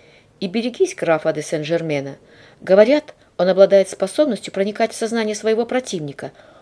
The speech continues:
Он может читать твои мысли и, что еще хуже, контролирует твою волю, если ты это допустишь". Я изо всех сил прижалась к ней. "Я люблю тебя, мама". Через ее плечо я видела, как перед воротами появился еще и мистер де Виллер.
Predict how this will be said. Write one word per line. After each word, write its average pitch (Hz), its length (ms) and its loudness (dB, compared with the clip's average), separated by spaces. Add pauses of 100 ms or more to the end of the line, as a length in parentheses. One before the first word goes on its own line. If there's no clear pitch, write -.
(140)
Он 175 140 6
может 202 220 -2
читать 208 360 -2
твои 196 240 0
мысли 233 440 -6 (380)
и, 262 220 -4
что - 260 -8
еще 208 340 -2
хуже, 151 440 -8 (280)
контролирует 226 540 -6
твою 233 260 -2
волю, 151 380 -4 (260)
если 156 200 -10
ты 165 120 -2
это 165 140 -2
допустишь". - 680 -2 (960)
Я 185 160 0
изо 180 140 0
всех 285 280 -4
сил 233 240 -6
прижалась 175 540 -4
к - 100 -16
ней. 147 260 -12 (520)
"Я 240 100 -4
люблю 240 300 0
тебя, 170 300 -6
мама". 151 340 -12 (640)
Через 165 240 -4
ее 175 160 0
плечо 180 280 -2
я 285 140 4
видела, 220 440 -2 (280)
как 175 180 -2
перед 165 220 -4
воротами 202 420 0
появился 165 460 -6
еще 180 220 -8
и 180 40 -8
мистер 175 300 -6
де 180 140 -2
Виллер. 139 380 -10